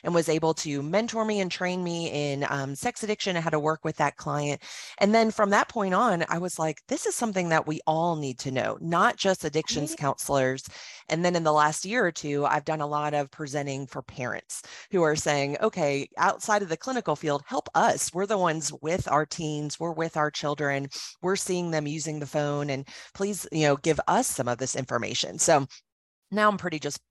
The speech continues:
Speaker 1: passionate about disseminating information wherever I can. <laughs>
Speaker 2: That's amazing. And I, it's so funny 'cause my path was similar. It was like, "This is such good information.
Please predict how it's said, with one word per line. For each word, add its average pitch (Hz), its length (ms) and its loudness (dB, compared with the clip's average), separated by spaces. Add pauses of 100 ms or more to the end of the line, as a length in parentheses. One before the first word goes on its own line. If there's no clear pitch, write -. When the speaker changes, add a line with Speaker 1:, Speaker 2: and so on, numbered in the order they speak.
(140)
Speaker 1:
passionate 135 400 -2
about 127 240 2
disseminating 135 600 -2
information 131 680 -2
wherever 131 440 4
I - 80 0
can. - 320 0
<laughs> - 200 -14 (200)
Speaker 2:
That's 285 320 2
amazing. 285 480 0
And 294 140 -2 (100)
I, 311 180 0
it's - 220 -6
so 392 160 -2
funny 294 260 0
'cause - 140 -10
my 247 140 0
path 247 340 0
was 254 180 -2
similar. 233 440 -2
It 202 40 -4
was 220 160 -8
like, 220 160 -4
"This 302 160 -8
is 440 120 -4 (100)
such 294 300 -2
good 277 160 -4
information. 233 760 -6